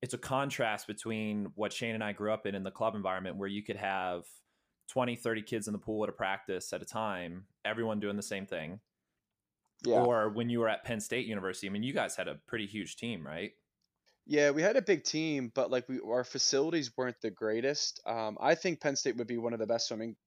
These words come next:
Speaker 2: programs in the whole country if we just got better, uh, facilities. Like, our pool was made in, like, sixty-four, and it's a twenty-five yard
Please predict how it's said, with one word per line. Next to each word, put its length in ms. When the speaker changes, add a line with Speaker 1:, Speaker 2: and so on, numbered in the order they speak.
Speaker 2:
programs 500
in 180
the 80
whole 160
country 600
if 180
we 80
just 160
got 220
better, 500
uh, 180
facilities. 600
Like, 100
our 80
pool 220
was 120
made 220
in, 100
like, 220
sixty-four, 920
and 100
it's 140
a 40
twenty-five 480
yard 260